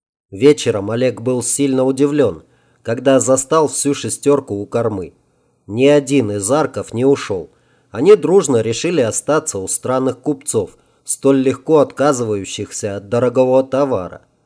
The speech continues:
Арго простоял в порту Маркона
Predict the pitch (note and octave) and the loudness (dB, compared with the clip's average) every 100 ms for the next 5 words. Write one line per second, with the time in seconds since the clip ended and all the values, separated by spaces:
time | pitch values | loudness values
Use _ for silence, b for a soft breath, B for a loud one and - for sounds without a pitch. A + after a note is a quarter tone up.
0 | _ _ _ _ _ _ _ - A#2 A#2+ | _ _ _ _ _ _ _ -6 -4 4
1 | C#3+ C#3 C3+ B2 - B2 B2+ B2+ A#2+ - | 6 6 4 0 0 0 2 2 0 -2
2 | B2+ - B2+ B2+ A#2+ - D3 C#3+ G#2+ | -2 -2 -4 0 -2 0 2 2 2